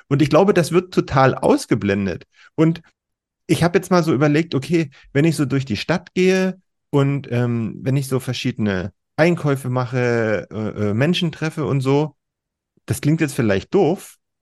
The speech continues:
aber Bitcoin spielt halt überhaupt gar keine Rolle, ne? Es spielt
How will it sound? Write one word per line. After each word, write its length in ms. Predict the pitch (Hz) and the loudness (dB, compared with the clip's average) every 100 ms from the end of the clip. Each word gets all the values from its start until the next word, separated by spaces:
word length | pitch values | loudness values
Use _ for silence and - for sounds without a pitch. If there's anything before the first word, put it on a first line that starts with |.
| _ _ _ - | _ _ _ -12
aber 220 | - 101 | -6 -6
Bitcoin 560 | - 165 - - 175 160 | -2 -2 -2 -2 0 0
spielt 420 | - - 170 - | 0 -2 -2 -2
halt 300 | 151 160 160 | 0 0 0
überhaupt 680 | - 131 123 98 110 233 - _ _ | 0 4 2 2 2 2 0 _ _
gar 240 | - 151 247 | 2 2 0
keine 280 | - 214 202 | -2 -2 0
Rolle, 320 | 208 240 120 | 0 0 0
ne? 240 | 127 220 _ _ _ _ _ - | -2 -4 _ _ _ _ _ -4
Es 100 | 135 | -4
spielt 380 | - 185 226 | -2 -2 -2